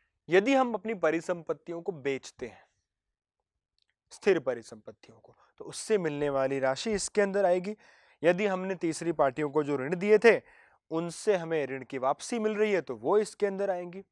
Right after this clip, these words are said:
इसके अलावा जो हमने अंश, अधिपत्र वगैरह खरीदे थे, यदि उनको बेचकर पैसे मिल रहे हैं अब, तो वो आएगा। यदि उन पर किसी प्रकार का अधिलाभ, लाभांश या ब्याज प्राप्त हो रहा है, वो इसके अंदर आएगा।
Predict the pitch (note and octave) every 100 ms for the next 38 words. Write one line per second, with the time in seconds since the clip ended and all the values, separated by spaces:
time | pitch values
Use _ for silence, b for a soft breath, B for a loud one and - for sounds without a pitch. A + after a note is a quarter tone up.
0 | _ _ b b b b b b - -
1 | - D#4+ A#3+ E3 D#3 E3+ E3+ B3 B3 A#3+
2 | C4 G3 A3+ A3+ - A3 G#3 G3+ E3 G3+
3 | F#3 A3 - G#3 F#3 F3 F#3 G3 - E3
4 | G3 G#3 G3 B2 - b b D3+ F3 G#3
5 | C#4 G3+ G3+ G#3+ - _ _ - C4 G#3
6 | D#3+ G3 B3+ - C4 A#3 G#3+ F3+ G3 F3+
7 | D#3+ C#3+ B2 G#2+ _ _ _ _ _ _
8 | _ _ _ _ _ - B2 G#2 C#3 A3+
9 | A3 G3+ G#3 F#3 A3 B3+ A3+ G3 A3 G3+
10 | F#3+ F#3+ E3+ D#3 D#3 C#3+ - D3+ D3 b
11 | b b C3+ C#3+ E3 D#3+ D#3+ D#3 C#3 _
12 | _ - B2 C3+ D3+ E3+ D#3+ D#3+ - -
13 | C#3 C3 A#2+ C#3 G3 - G3 F#3+ - F#3+
14 | F#3 F3 E3 A2 C#3+ G3+ - A3 G3+ G3
15 | F3+ F3